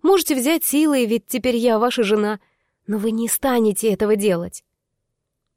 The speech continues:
Я подалась к нему, заглядывая в зеленые глаза. "Вы не такой, как мой бывший супруг, то есть жених".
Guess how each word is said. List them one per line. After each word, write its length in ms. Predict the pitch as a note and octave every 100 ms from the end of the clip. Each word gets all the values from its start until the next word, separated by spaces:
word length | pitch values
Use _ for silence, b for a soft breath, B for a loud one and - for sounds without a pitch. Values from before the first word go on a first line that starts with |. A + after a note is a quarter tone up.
| _ -
Я 200 | G#3 B3+
подалась 480 | B3 B3+ B3 A#3+ -
к 80 | G3+
нему, 280 | G3+ G#3
заглядывая 640 | F#3 G3 A3+ B3+ A3 A#3 A3+
в 40 |
зеленые 520 | G3+ A3+ C4 D4+ C#4+
глаза. 540 | B3 C4+ B3+ G3 F3+ E3+ _ _ _ _ _ _
"Вы 360 | G#3+ G3 G#3+ A3+
не 220 | G#3 A3+
такой, 600 | - A#3 A#3+ - B3 B3+
как 240 | G#3 G#3+
мой 220 | G#3+ A#3 A#3
бывший 540 | A3+ D4 - B3+ -
супруг, 600 | - D4 B3 D#4 A3 - B B B B
то 100 | -
есть 200 | A3 -
жених". 680 | G3 - D4 D4+ A3 D#3 -